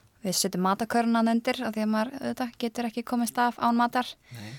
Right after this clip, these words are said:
Speaker 1: Og þrjátíu prósent fer í svokallaða skemmtun, sem er
Speaker 2: Mhm.
Speaker 1: þá ekki nauðsynjar. Og svo tuttugu prósent sparnaður. Eh, nauðsynlegt að taka fram að þetta eru bara hlutföll sem að allir geta breytt og, eh, s-,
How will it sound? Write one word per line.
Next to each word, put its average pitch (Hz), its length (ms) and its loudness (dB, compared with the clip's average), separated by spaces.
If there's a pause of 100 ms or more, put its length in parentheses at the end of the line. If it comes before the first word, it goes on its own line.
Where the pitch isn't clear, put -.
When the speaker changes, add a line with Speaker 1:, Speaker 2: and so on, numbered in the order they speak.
(680)
Speaker 1:
Og 208 280 2
þrjátíu 254 320 2
prósent 240 460 2
fer - 180 0
í 214 60 2
svokallaða 208 480 0
skemmtun, 277 500 -2 (400)
sem 101 180 -2
er - 40 0
Speaker 2:
Mhm. 190 80 0
Speaker 1:
þá - 80 4
ekki - 160 -4
nauðsynjar. 208 540 -2 (720)
Og - 80 -10
svo 220 160 2
tuttugu 214 320 -2
prósent 202 320 -2
sparnaður. - 540 0 (840)
Eh, 190 360 0 (680)
nauðsynlegt 254 360 4
að 240 80 -4
taka 247 220 2
fram 180 320 2
að 196 120 0
þetta 220 200 0
eru 226 140 0
bara 202 420 4
hlutföll 226 440 0
sem 202 200 0
að 196 180 2
allir 226 260 6
geta 208 160 2
breytt - 560 -4 (800)
og, 202 420 2 (440)
eh, 190 320 -2 (100)
s-, - 140 -4